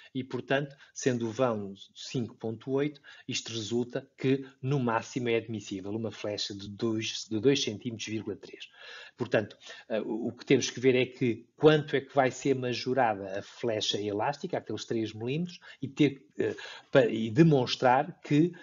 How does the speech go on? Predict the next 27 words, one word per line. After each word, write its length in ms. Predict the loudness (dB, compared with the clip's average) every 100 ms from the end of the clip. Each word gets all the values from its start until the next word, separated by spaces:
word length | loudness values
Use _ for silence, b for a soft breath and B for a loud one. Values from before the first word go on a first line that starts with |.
| B B -2
eh, 380 | 0 2 0 -4
a 40 |
flecha, 440 | 0 2 2 0 -4 -6 -8 -8 -12 -14 -6
eh, 60 |
a 20 | -2
longo 300 | 0 -2 0
prazo 420 | 4 4 4 -4 b b
não 300 | 2 2 4
vai 460 | 6 6 6 0 -8
exceder, 800 | -6 -6 -6 -6 2 4 4 0 B B B
eh, 380 | -6 -4 -4 -6 -8
os 360 | -8 -6 -6
dois 340 | -2 0 0 0
vírgula 240 | -4 -4
três 300 | -4 -4 -4
centímetros, 680 | -6 -6 -8 -8 -12 -14 -8
eh, 720 | -6 -6 -8 -14 -14 -12 -12 -6
que, 340 | -2 -2 -2 B B B
eh, 720 | -8 -6 -8 -10 -12 -14 -16 -2
permitidos 520 | 0 2 -2 -4 -6
pelo 200 | -4 -6
regulamento. 560 | -4 -4 -4 -6 -10 _ B
Se 240 | B 4 6
não 200 | 6 4
exceder, 580 | 0 -2 2 2 2 -4 _
fica, 300 | -8 -4 -4
eh, 380 | -4 -6 -8